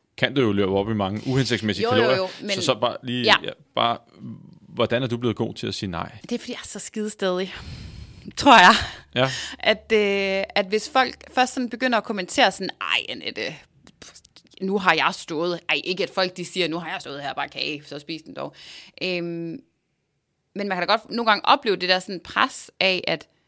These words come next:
Speaker 2: "Jamen, her spiser vi da morgenbrød." "Ja, det kan da godt være, I gør det, og jeg vil med glæde købe det til jer, men nu har jeg min skyr med." Altså sådan, og hvis folk så begynder at kommentere det, så bliver jeg endnu mere stædig. <laughs> Altså, så er det sådan, "Jamen, nu har jeg besluttet mig for, at jeg spiser ikke kage i dag, så jeg skal ikke have noget. Ellers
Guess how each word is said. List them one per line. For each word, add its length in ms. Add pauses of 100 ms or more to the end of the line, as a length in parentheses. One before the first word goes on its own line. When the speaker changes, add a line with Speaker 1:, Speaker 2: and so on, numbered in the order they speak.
(800)
Speaker 2:
"Jamen, 220
her 140
spiser 260
vi 100
da 60
morgenbrød." 520
"Ja, 40
det 80
kan 140
da 60
godt 180
være, 140
I 40
gør 160
det, 100
og 80
jeg 120
vil 120
med 140
glæde 240
købe 240
det 120
til 140
jer, 80
men 80
nu 60
har 120
jeg 80
min 100
skyr 360
med." 260
Altså 200
sådan, 280 (720)
og 100
hvis 180
folk 200
så 80
begynder 240
at 60
kommentere 360
det, 80
så 80
bliver 180
jeg 40
endnu 140
mere 200
stædig. 440
<laughs> 200
Altså, 260
så 160
er 40
det 120
sådan, 160 (160)
"Jamen, 100
nu 80
har 120
jeg 80
besluttet 380
mig 140
for, 200
at 180
jeg 100
spiser 340
ikke 140
kage 340 (180)
i 80
dag, 300 (120)
så 100
jeg 80
skal 80
ikke 200
have 180
noget. 240 (160)
Ellers 300